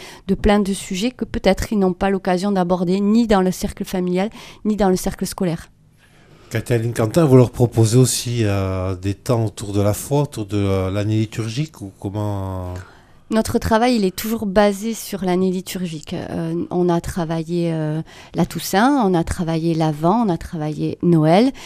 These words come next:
Speaker 1: Maintenant, on a travaillé aujourd'hui, justement, avec, euh, mon groupe de Fall, on a travaillé sur la Chandeleur.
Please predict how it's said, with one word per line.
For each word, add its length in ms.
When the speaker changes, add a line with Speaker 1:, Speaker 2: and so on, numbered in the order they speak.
Speaker 1:
Maintenant, 640
on 200
a 340
travaillé 560
aujourd'hui, 760
justement, 480
avec, 280
euh, 200
mon 160
groupe 320
de 160
Fall, 340
on 100
a 100
travaillé 260
sur 140
la 120
Chandeleur. 720